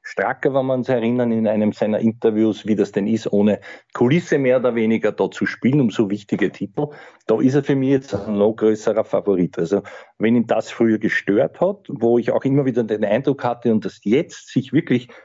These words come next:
voll fokussieren kann und durch nichts abgelenkt ist und das auch positiv wahrnimmt, das gefällt mir. Deswegen ist er sozusagen in diesem kleinen Aspekt, ohne noch einen Ball wettbewerbsmäßig gespielt zu haben, für mich jetzt schon der U S Open Favorit.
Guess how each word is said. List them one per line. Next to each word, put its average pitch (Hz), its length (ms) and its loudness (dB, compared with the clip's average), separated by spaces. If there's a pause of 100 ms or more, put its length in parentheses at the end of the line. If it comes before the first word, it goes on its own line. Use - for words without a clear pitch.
voll 180 380 0
fokussieren 151 640 -2
kann 131 220 -4
und 123 180 -6
durch 104 100 0
nichts 139 220 0
abgelenkt 131 560 0
ist 139 120 2
und - 140 0
das 117 120 -2
auch 101 240 0 (320)
positiv 143 460 -2
wahrnimmt, 123 520 0
das - 120 -4
gefällt - 300 -2
mir. 160 220 -4 (400)
Deswegen 123 600 -2 (500)
ist 117 100 0
er 127 80 2
sozusagen 123 540 -2
in 113 80 -2
diesem 113 260 -2
kleinen 156 400 0
Aspekt, 135 500 -4
ohne 143 280 2
noch 123 240 0
einen 107 400 0
Ball 104 280 -2
wettbewerbsmäßig 104 880 -2
gespielt - 420 -8
zu 104 160 -2
haben, 98 220 -2 (400)
für 120 100 0
mich 135 220 2
jetzt 135 260 0
schon 151 440 -2
der - 80 0 (100)
U 120 60 4
S 120 120 0
Open - 340 -6
Favorit. - 480 -14